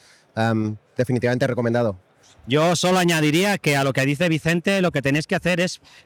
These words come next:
Speaker 2: eh, calentar la voz, prepararos, porque hay que cantar en el karaoke, que Vicente todavía no ha subido. Pero bueno, para los demás, ir preparándoos. Gracias y hasta la próxima.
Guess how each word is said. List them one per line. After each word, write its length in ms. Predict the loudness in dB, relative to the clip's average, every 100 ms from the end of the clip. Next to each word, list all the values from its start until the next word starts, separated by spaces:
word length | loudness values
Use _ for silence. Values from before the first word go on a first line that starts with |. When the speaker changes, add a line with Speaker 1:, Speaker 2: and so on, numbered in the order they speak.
| _
Speaker 2:
eh, 440 | 0 2 0 -4 -6 _
calentar 480 | -2 -2 0 0 0
la 120 | 2
voz, 280 | 2 0 -4 _
prepararos, 640 | -2 0 0 0 0 -2 -2
porque 280 | -4 -2 -2
hay 60 |
que 100 | 0
cantar 380 | 0 0 0 0
en 100 | 0
el 140 | 0 0
karaoke, 540 | 0 2 0 0 -4 -6 -4
que 100 | -2
Vicente 420 | 0 0 0 0
todavía 320 | 2 2 2
no 80 | 0
ha 40 |
subido. 400 | 0 0 0 -2 -6 -12 -2
Pero 160 | 0
bueno, 360 | 2 2 0 -4 -2
para 220 | 0 0
los 160 | 0
demás, 480 | 0 0 0 -2 -6 -18 -2
ir 180 | 0 2
preparándoos. 760 | 0 0 0 0 0 -2 -6 -14 _
Gracias 640 | -2 0 0 0 0 -2 -4
y 80 | -4
hasta 180 | -2 0
la 100 | 0
próxima. 460 | -2 -2 -2 -4